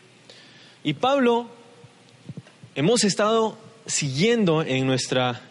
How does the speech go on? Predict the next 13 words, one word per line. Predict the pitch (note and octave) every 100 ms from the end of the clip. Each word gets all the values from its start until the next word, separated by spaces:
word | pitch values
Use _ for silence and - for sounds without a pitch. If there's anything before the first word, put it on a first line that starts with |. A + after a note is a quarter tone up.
| -
historia | B2 - F#3+ F#3+
a |
través | F3 C3+ D#3 F3
del | E3+
libro | E3+ F3 E3+
de |
los | C3 A#2+
Hechos, | E3 E3+ D#3+ - - - - - -
se | -
va | C#3+
a |
encontrar | F#3+ A3 G3+ G3 G3 G3+ - - - - - - -
en | F#3+ F#3+ D#3 D3+ G3